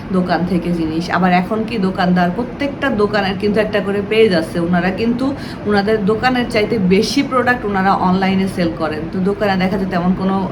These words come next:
কালেকশনই থাকে না। যেমন আমি যখন গতবার বাংলাদেশে গেলাম, আহ, তখন ভাইয়া আমাকে নিয়ে গেল শপিং করার জন্য, গিয়ে আমার একটা থ্রি পিসও পছন্দ হচ্ছে না। ওনারা বলতেছেন যে, "আমাদের তো অনলাইনে পেজ আছে, আমাদের অনলাইনে সব সেল হয়ে যায়, আমাদের দোকানে তেমন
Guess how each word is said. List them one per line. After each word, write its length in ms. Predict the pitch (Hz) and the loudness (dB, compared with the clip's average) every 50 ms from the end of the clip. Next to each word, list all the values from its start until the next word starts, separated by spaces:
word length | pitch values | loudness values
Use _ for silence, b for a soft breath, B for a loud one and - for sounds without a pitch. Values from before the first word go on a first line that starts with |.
| - - | -2 -2
কালেকশনই 480 | 185 180 185 185 180 - 214 190 190 185 | 0 0 2 0 -2 -2 -2 -2 -2 -2
থাকে 240 | - 170 151 - 151 | -2 -4 -4 -4 -4
না। 80 | 143 131 - - B B B B B B B B B B B B B B B | -4 -4 -4 -6 B B B B B B B B B B B B B B B
যেমন 320 | 180 202 196 196 208 208 | 2 2 4 4 4 4
আমি 200 | 190 190 202 208 | 4 4 4 4
যখন 300 | 202 208 214 214 226 220 | 2 0 0 0 -2 0
গতবার 380 | 208 208 208 208 202 190 190 185 | 0 0 0 0 0 0 0 2
বাংলাদেশে 540 | 180 175 180 175 170 165 170 170 - 202 180 | 2 2 2 2 0 0 -2 -2 -2 -2 0
গেলাম, 460 | 185 175 160 160 160 160 175 233 254 - | 0 0 0 0 0 0 -2 -2 -4 -4
আহ, 380 | - 170 165 165 165 165 165 165 | -4 -4 -2 -2 -2 -2 -2 -2
তখন 260 | 170 180 180 196 190 | -2 -2 0 0 2
ভাইয়া 300 | 190 208 185 185 185 185 | 2 4 4 4 4 2
আমাকে 260 | 170 160 170 165 180 175 | 2 0 0 -2 0 0
নিয়ে 220 | 185 196 196 190 | 0 0 0 0
গেল 240 | 175 175 165 165 170 | 0 0 0 0 0
শপিং 300 | 175 214 175 175 175 165 180 | 0 -2 -2 -2 -2 -2 -2
করার 240 | 175 170 165 160 156 | 0 0 -2 -2 -2
জন্য, 440 | 165 156 147 156 160 175 202 202 190 | -4 -4 -4 -4 -4 -4 -4 -4 -2
গিয়ে 240 | 226 247 247 240 | -2 0 2 2
আমার 220 | 220 196 196 196 196 | 2 2 2 2 0
একটা 260 | 214 220 - 233 240 | -2 -2 -4 -4 -6
থ্রি 200 | 233 - 226 220 190 | -4 -4 -6 -6 -6
পিসও 200 | 208 214 - 220 196 | -4 -4 -4 -4 -2
পছন্দ 360 | 190 185 185 190 190 185 180 | -2 -2 -2 -2 0 0 2
হচ্ছে 280 | 180 170 165 170 - 175 | 0 0 -2 -4 -6 -6
না। 120 | 175 170 | -4 -2
ওনারা 280 | 175 185 185 180 180 185 | 0 0 2 2 2 0
বলতেছেন 500 | 185 190 190 190 185 185 180 185 185 185 | 0 0 -2 -2 -2 -4 -2 -2 -2 0
যে, 60 | 180 | 0
"আমাদের 280 | 175 156 160 165 180 185 180 | 0 -2 -2 -2 -2 -2 -2
তো 60 | 202 | -2
অনলাইনে 360 | 185 175 170 175 175 185 196 190 | -2 -2 0 0 0 0 0 0
পেজ 160 | 202 220 220 202 | 0 0 2 2
আছে, 200 | 180 180 185 240 | 0 0 0 0
আমাদের 260 | 214 185 175 175 175 | 0 0 0 0 0
অনলাইনে 400 | 170 165 165 165 160 165 170 180 | 0 -2 -2 -4 -4 -4 -4 -4
সব 180 | 185 185 180 - - | -4 -4 -4 -4 -4
সেল 140 | 165 165 | -2 0
হয়ে 200 | 175 180 175 170 | 0 2 0 0
যায়, 140 | 160 151 143 | 0 -2 -4
আমাদের 240 | 151 156 160 170 175 | -4 -4 -4 -4 -2
দোকানে 300 | 180 185 180 190 170 160 - | -2 -2 -2 -2 -2 -2 -2
তেমন 180 | 151 139 147 | -2 -4 -4